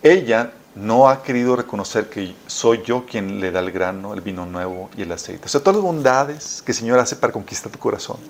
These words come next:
¿No quieres reconocerlo? Si yo le he multiplicado la plata y el oro, ¿y qué hizo con ellos? Falsos dioses. Y eso es lo que hacemos, chicos. Recibimos la bendición de Dios y los convertimos en ídolos.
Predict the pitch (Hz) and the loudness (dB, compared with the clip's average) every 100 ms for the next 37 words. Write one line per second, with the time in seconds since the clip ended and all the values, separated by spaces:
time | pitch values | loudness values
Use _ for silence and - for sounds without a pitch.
0 | - - - - - 165 170 156 151 143 | -20 -20 -20 -20 -18 -8 -6 -4 -2 0
1 | 180 185 - - - - - - - - | 0 -2 -14 -20 -20 -20 -20 -20 -20 -20
2 | - - 135 143 175 151 147 123 135 143 | -8 0 6 6 6 2 -2 0 4 6
3 | 143 - 123 127 135 120 123 147 151 - | 6 2 0 0 0 2 4 4 2 -4
4 | - - - - - 160 196 196 208 180 | -18 -20 -20 -18 -4 0 4 4 6 6
5 | 190 214 - - - 175 185 202 170 208 | 4 2 -2 -2 4 4 2 -4 0 0
6 | 208 - 233 - 196 226 220 202 226 220 | 0 -4 -10 -6 2 4 6 4 4 0
7 | 220 208 196 - - - - - 165 165 | -4 -10 -12 -16 -20 -20 -16 -6 -2 4
8 | 175 208 214 202 208 208 208 220 233 - | 6 8 6 4 2 2 6 6 6 4
9 | 202 180 180 170 165 190 202 196 - 185 | -2 0 2 4 4 0 2 0 2 0
10 | 180 175 175 208 226 208 | 0 -2 -4 -4 -4 -4